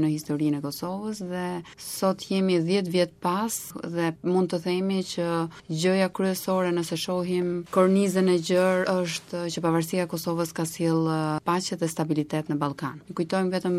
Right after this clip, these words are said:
para dhjetë vite më parë çfarë tensioni i jashtëzakonshëm ishte në Kosovë, kur njerëzit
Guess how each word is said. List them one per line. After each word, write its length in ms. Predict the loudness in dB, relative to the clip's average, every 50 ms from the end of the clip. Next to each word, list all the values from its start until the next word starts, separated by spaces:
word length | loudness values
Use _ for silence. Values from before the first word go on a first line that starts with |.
| -2 -2
para 300 | -4 -2 -2 0 0 -2
dhjetë 280 | -2 -2 -2 -4 -2 -2
vite 220 | -2 -2 -2 0 0
më 140 | 0 0 0 -2 -2
parë 220 | -2 -2 -2 -2 -4 -8
çfarë 240 | -8 -6 -6 -4 -2 0 0
tensioni 640 | 0 -2 -2 -2 -2 0 2 2 2 2 2 0 0 -2
i 140 | -4 -2 -2
jashtëzakonshëm 800 | -2 -2 -4 -6 -8 -10 -8 -6 -2 -2 -2 -2 -2 -4 -4 -2 -2 -2
ishte 180 | -4 -4 -4
në 120 | -6 -4 -4
Kosovë, 480 | -4 -6 -6 -4 -4 -4 -4 -6 -8 -6
kur 140 | -2 0 2
njerëzit 380 | 4 4 4 4 2 -2 -2 0